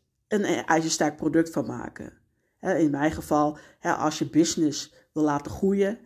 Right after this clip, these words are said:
heb je gewoon drie dingen, zijn gewoon van belang. Een ijzersterke mindset, eh, marketing moet op orde zijn en je salesgesprekken of je sales moet gewoon op orde zijn.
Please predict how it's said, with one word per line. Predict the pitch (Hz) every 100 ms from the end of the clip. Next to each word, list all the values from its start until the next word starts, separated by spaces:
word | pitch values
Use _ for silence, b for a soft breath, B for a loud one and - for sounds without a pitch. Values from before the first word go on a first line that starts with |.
| b b
heb | - 151
je | 151
gewoon | 143 135
drie | 139 156 208
dingen, | 190 175 170 156 - - _ _
zijn | - 143
gewoon | 147
van | 143 143
belang. | 156 147 120 - B B B
Een | 143
ijzersterke | 160 175 170 160 131 143
mindset, | 156 190 226 - 202 196 - _ _ _ _ _ _ _ _ _ _ _ _ _ _ _ _
eh, | 156 139
marketing | 160 208 220 - 196
moet | 180 170
op | 160
orde | 160 151
zijn | 151 - 135 143
en | 143
je | 139
salesgesprekken | - 151 151 - - - 127 127
of | 127 -
je |
sales | - - 147 139
moet | 135 131
gewoon | - 123
op | 107 -
orde | 151 151 -
zijn. | - - -